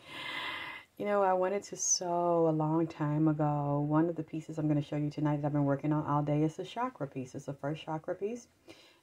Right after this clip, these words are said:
It's about thirty years old. And he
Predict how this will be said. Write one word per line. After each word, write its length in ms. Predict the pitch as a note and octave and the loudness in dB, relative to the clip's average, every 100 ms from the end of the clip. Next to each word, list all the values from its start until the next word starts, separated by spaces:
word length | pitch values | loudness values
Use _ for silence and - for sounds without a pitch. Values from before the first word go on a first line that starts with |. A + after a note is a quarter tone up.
| _ | _
It's 280 | - C4 - | 0 0 -2
about 320 | C4+ B3+ A3+ | -2 0 0
thirty 240 | G3 G3 F#3+ | -2 -2 -2
years 320 | F3 E3+ D#3 | -2 -2 -2
old. 340 | E3+ G3 - - _ _ _ _ _ _ _ _ _ _ _ _ _ - - | -6 -6 -8 -12 _ _ _ _ _ _ _ _ _ _ _ _ _ -20 -4
And 360 | E3+ E3 E3 E3+ | 2 4 4 2
he 340 | F#3 F3+ F3 | -2 -4 -6